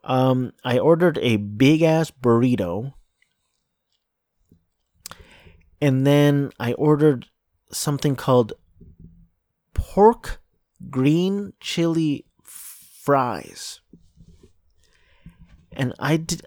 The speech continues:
I, I should have expect-, I should have known that it was gonna be huge, 'cause it was six ninety-nine. And I was like, "That's gonna be some hefty ass fries." And it was.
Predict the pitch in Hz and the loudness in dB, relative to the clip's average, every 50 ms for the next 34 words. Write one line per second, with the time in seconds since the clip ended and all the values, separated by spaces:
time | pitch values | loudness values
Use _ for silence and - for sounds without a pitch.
0 | - - 123 - - - _ _ _ _ - 135 139 - - - - 240 247 233 | -10 -8 -8 -8 -10 -14 _ _ _ _ -6 -4 -4 -2 -2 -2 0 2 2 4
1 | 170 139 127 - - - - - 170 160 - - - - - 147 151 - - 220 | 4 4 4 2 -2 -6 -2 0 0 0 0 -2 -8 -6 -4 -2 0 2 2 6
2 | 196 190 170 139 127 127 123 127 123 117 110 110 107 107 107 98 - - 113 107 | 6 6 6 6 4 4 4 4 4 2 2 0 0 0 0 -2 -2 -2 -2 -2
3 | 104 107 98 - - - 110 113 110 101 76 - - - - - - - - _ | -2 -2 -4 -4 -4 -2 0 0 0 0 -2 -6 -10 -14 -16 -16 -16 -20 -20 _
4 | _ _ _ _ _ _ - 82 82 - _ - - - 135 143 143 131 120 - | _ _ _ _ _ _ -20 -20 -20 -20 _ -18 -12 -6 0 2 2 2 2 0
5 | - - - - 196 - - - 147 139 131 135 127 123 117 107 104 107 110 110 | -2 -4 -2 -2 -2 -4 -4 -6 -2 0 0 2 2 2 0 0 0 0 -2 -2
6 | 101 82 71 64 - - _ _ _ _ _ _ _ _ _ _ _ - 110 113 | -4 -6 -10 -14 -16 -20 _ _ _ _ _ _ _ _ _ _ _ -8 -2 0
7 | 110 110 98 104 113 104 95 117 123 120 - - 117 104 101 101 104 98 - 101 | 0 0 2 2 0 0 2 2 0 0 0 -4 -6 -4 -4 -4 -6 -6 -6 -8
8 | 95 92 - - - 107 95 - - - 104 95 87 85 85 - - - - - | -8 -8 -8 -8 -8 -8 -8 -10 -10 -8 -8 -6 -6 -8 -8 -10 -12 -12 -12 -12
9 | 101 82 65 55 60 - - - - - - 127 127 123 120 107 117 110 113 120 | -14 -14 -14 -14 -16 -16 -16 -16 -16 -10 -4 -2 0 0 0 -2 0 0 2 2
10 | 113 101 78 73 - - - - - - | 2 0 -2 -6 -10 -14 -18 -20 -20 -20